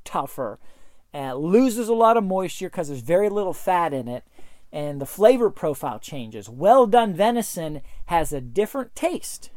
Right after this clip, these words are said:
than medium venison. Now, beef does too, but we've gotten used to it, and, you know, that's just become second nature to us.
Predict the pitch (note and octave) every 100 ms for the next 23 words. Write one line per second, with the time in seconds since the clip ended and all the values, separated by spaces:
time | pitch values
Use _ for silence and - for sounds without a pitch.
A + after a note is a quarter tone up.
0 | - - - - - D3+ D#3 F3 B3+ A3
1 | D#3 C3+ B2+ A2+ - - - - - -
2 | - - - - - - - - G3 F#3+
3 | E3+ E4+ - C4+ A3+ - - C4 F4 B3+
4 | G#3+ F#3+ A3 G3 F#3 G#3+ - G#3 A#3 C#4
5 | - - - - - - _ - F#3+ G3
6 | G3+ G3+ G3+ F#3+ F3 - - - - -
7 | F3+ E3+ E3+ G3 - G#3+ F#3+ - F3 -
8 | F#3 - F#3+ E3 E3 G#3 A3 E3+ C#3 D3+
9 | A2 - -